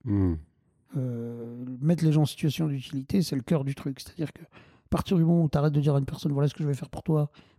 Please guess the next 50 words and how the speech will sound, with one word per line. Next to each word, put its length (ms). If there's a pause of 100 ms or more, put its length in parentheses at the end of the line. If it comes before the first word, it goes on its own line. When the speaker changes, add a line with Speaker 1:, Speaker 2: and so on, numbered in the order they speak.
Speaker 2:
mais 80
voilà 180
ce 60
que 80
tu 160
vas 100
faire 200
pour 180
moi 240
ou 80
pour 220
d'autres, 320 (340)
ou 80
pour 220
un 60
groupe », 280 (680)
tu 100
le 80
mets 60
en 80
situation 440
d'utilité, 840 (360)
tu 120
le 60
valorises 420
et 20
il 80
se 140
valorise. 500 (460)
Et 80
donc, 340
euh, 120
il 100
prend 180
conscience 380
de 80
ses 140
potentialités, 720 (640)
plutôt 260
que 60
d'être 160
conscient 420
plutôt 320
de, 400
de 140
ce 100
dont 160
il 220
manque. 280 (100)
Speaker 1:
Hmm. 240